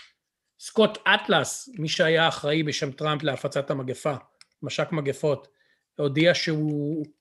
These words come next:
הוא לא צייץ שום דבר על המגפה, אבל הוא הודיע היום, "איבדתי, אה, אלף מאתיים עוקבים." אז מישהו ענה לו, "אה, so you, good, you flattened the curve." אה, בכל מקרה, אז, אז, אה, אה, טוויטר העיפו את טראמפ לצמיתות, ח-, אה,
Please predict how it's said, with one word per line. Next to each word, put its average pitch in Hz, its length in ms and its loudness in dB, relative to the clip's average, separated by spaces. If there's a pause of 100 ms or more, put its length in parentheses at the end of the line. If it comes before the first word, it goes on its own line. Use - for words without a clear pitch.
(320)
הוא 151 140 2
לא 208 60 6
צייץ 226 320 2
שום 220 200 -2
דבר 214 180 4
על 170 80 4
המגפה, 143 340 0
אבל 131 140 -2
הוא - 20 -2
הודיע 160 200 2
היום, 180 200 0
"איבדתי, 160 580 -2
אה, 151 320 0
אלף 165 160 -2
מאתיים 160 320 0
עוקבים." 147 400 -2 (640)
אז 127 140 -4
מישהו 165 240 0
ענה 165 200 2
לו, 156 320 2
"אה, 226 200 4
so - 140 -6
you, 143 580 -4
good, 233 160 8
you 147 200 -4
flattened 180 320 2
the 147 100 -2
curve." 180 340 2 (760)
אה, 143 720 2 (840)
בכל 165 340 2
מקרה, 214 300 4
אז, 135 220 0
אז, 139 280 0
אה, 131 560 2 (400)
אה, 143 100 -2
טוויטר 208 480 2
העיפו 170 360 -2
את 151 100 -2
טראמפ 165 220 -2
לצמיתות, 156 680 -2
ח-, - 120 -8
אה, 160 60 -2